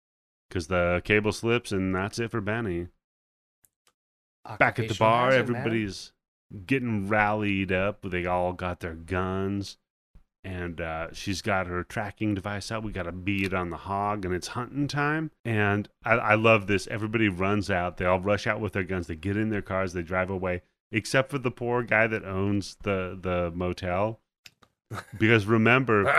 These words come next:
Speaker 2: <laughs> The guy who's dressed up like a fucking Civil War veteran? What the hell is up with that outfit he's got on?
Speaker 1: I don't know, but remember that they, that he borrowed the, the Carl borrowed that guy's car, right? And never returned it. <laughs>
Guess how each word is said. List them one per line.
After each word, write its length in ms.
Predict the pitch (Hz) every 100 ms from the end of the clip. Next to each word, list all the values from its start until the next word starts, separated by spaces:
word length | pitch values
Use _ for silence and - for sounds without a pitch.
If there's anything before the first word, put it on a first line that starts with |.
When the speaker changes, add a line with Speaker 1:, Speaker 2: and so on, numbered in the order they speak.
| 151
Speaker 2:
<laughs> 720 | - 165 156 147 170 330 -
The 80 | 175
guy 220 | 170 202
who's 140 | 202 190
dressed 240 | 185 185
up 120 | 196
like 140 | 180 175
a 80 | 139
fucking 360 | - 170 151
Civil 340 | - 180 165 123
War 200 | 127 156
veteran? 420 | 175 196 240 208
What 140 | 202
the 80 | -
hell 120 | 226 214
is 80 |
up 120 | 202 208
with 100 | 180
that 140 | 139
outfit 320 | 143 233 -
he's 120 | 107
got 220 | - 90 80
on? 100 | - - _
Speaker 1:
I 320 | - 143 131 113 95
don't 300 | - 120 110
know, 100 | 110 113
but 140 | 156
remember 560 | 160 190 202 220 196 202
that 280 | 170 170
they, 180 | 175 165
that 320 | 147 143 143
he 180 | 135 156
borrowed 720 | 135 135 151 165 151 143 123
the, 240 | 120 117 127
the 240 | 127 127
Carl 380 | - 151 151 151
borrowed 480 | 123 113 127 143 127
that 160 | 113 110
guy's 220 | 110 104
car, 600 | - 147 147 104 90 82 - _ _ _ -
right? 340 | 101 104 120 - _
And 220 | 123 127
never 340 | 131 135 139 131
returned 560 | 110 104 107 104 117
it. 220 | 143 156
<laughs> 40 | -